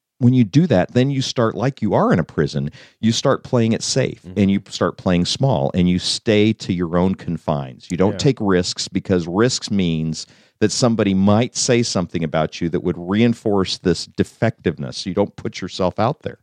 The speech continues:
Speaker 2: Right.
Speaker 1: And it's the one thing that's gonna hold you back from being all that God intends you to be.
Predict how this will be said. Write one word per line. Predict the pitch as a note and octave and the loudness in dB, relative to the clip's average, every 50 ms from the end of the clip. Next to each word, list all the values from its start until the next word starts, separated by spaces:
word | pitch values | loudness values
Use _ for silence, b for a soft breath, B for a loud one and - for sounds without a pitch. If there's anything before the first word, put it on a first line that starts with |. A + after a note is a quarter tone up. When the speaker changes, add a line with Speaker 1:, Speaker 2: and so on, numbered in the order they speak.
| _ - | _ -10
Speaker 2:
Right. | G2 G2 F#2 F2+ F#2 - _ - | -10 -8 -8 -10 -12 -10 _ -2
Speaker 1:
And | C3+ C3+ | 0 0
it's | C#3+ C3 - | 0 -2 -2
the | D#3 | -2
one | C3 C3 C#3+ D#3+ | 0 2 0 0
thing | E3 - D#3+ D#3 | 0 -2 -4 -4
that's | C#3 A#2 - | -4 -4 -4
gonna | - A#2+ F#2 F#2+ | -2 -2 -2 -2
hold | F#2+ - - - B2+ C3+ D#3 E3+ G3 | -4 -4 -2 2 2 2 2 2 0
you | F3+ | 0
back | - G2 F2 E2 E2+ F#2 - | 2 2 2 4 2 0 -2
from | - - F2+ F2 | -2 -4 -2 0
being | D#2+ F2+ F2 F2+ - | 0 0 0 0 0
all | - F2+ F2+ G2 G#2 | 0 0 0 0 0
that | F#2+ F2 - | 0 -2 -4
God | - D#2 D#2 D#2+ D#2+ D#2+ D#2 | -2 0 0 2 2 0 0
intends | - F2 E2 D#2+ - - D#2+ D2+ D2+ D#2+ | -2 -4 -6 -6 -6 -6 -6 -6 -6 -6
you | D2+ | -6
to | C#2+ D2 | -4 -4
be. | C#2+ D#2 C#2 C2+ C2 | -2 -4 -4 -6 -8